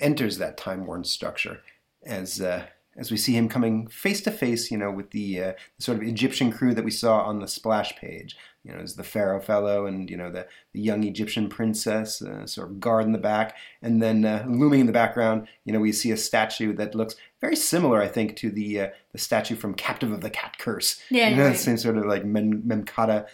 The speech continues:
Speaker 1: style thing. As, uh, as the Pharaoh type dude says, "Welcome, voyager, to our dimension, the world of Ra. I am Cronyak, and this is my daughter Rima and our friends." "Ra?" says Mark Merlin. "You mean I'm in another dimension?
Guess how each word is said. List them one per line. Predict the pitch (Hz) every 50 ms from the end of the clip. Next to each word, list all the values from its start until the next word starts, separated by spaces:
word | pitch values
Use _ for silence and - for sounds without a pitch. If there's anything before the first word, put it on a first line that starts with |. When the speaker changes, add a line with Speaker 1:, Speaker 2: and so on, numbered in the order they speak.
| _ _
Speaker 1:
style | - - - - 113 104 104 104 101 -
thing. | - 107 110 107 110 107 110 - - - _ _ _ -
As, | - 92 87 87 98
uh, | 95 92 92 92 110
as | 104 -
the | 113
Pharaoh | - - 139 131 127 117 113 113
type | 110 - 120 107 - -
dude | - 117 113 107 107
says, | - 113 107 104 101 - - - _ _ _ _ -
"Welcome, | 151 190 190 139 127 110
voyager, | 120 127 127 127 117 135 131
to | 131 131 139
our | 156 151 131
dimension, | 123 120 113 110 107 - 101 95 95 90 90 - _ -
the | 101 101
world | 101 110 131 147 156 147
of | 143 120
Ra. | 117 110 110 107 104 98 92 87 85 85 - - _ _ _ _ _ -
I | - 131
am | 139 139
Cronyak, | - - - 156 139 127 120 107 98 92 - - - _ -
and | 98 95 117
this | 135 135 135
is | 123
my | 123 127 120 113
daughter | 104 120 123 120 120 117
Rima | 107 120 139 127 113 90 87 85 - _ _
and | - 110 110
our | 107 95
friends." | 95 - - 120 117 113 101 92 90 90 - - - _ _ _ _ _ _ _ -
"Ra?" | - - 143 175 208 175 - - 123 131 - _ _ _ _ -
says | - - 104 95 92 85 - 95
Mark | 92 95 92 90 -
Merlin. | 101 98 113 135 151 151 151 - - - _ _ -
"You | 131
mean | 135 143 139 127 120 110 - - _ _ -
I'm | - 175
in | 175
another | 143 127 135 127 127
dimension? | 104 - 95 95 101 - 156 - - 226 226 233 226 -